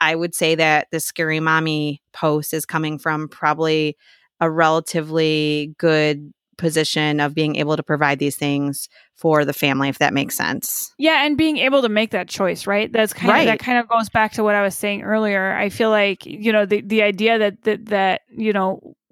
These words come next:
Speaker 2: we have a choice of sending our kids back to school or not,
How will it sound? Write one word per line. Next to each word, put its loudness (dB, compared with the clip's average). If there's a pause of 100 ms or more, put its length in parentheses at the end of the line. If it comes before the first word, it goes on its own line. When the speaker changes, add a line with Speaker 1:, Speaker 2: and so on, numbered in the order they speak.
(360)
Speaker 2:
we 2
have 0
a -2
choice 0
of -2
sending -4
our -4
kids -4
back 0
to -6
school 2
or 0
not, 0